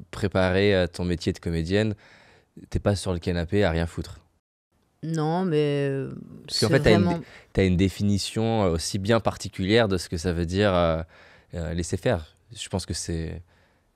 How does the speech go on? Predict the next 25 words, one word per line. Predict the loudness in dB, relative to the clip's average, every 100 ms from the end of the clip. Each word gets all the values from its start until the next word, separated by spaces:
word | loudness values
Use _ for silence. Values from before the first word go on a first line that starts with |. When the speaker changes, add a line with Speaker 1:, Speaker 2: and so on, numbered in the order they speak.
| -14
Speaker 1:
un, | -6 -6
de | -6 -12 -8 -6
ce | -2
que |
je | -2
vois | 0 0
de | 0
toi, | 0 2
un | 2 0
mix | 0 0
des | 2 2
deux. | -2 -6 _ _ _ _ _ _ -20
Speaker 2:
Je | -14
suis |
pas | -4 -4
tellement | -2 -2 -2
dans | 0
la | -2
volonté | 0 -4 -8 -10
des | -12
choses. | -16 -18 -20 _ _ _ _ _ _
Non, | -20 -16
non. | -18 -20 _ _ _ _ _
Vraiment | -6 -6 -6
pas. | -10 -16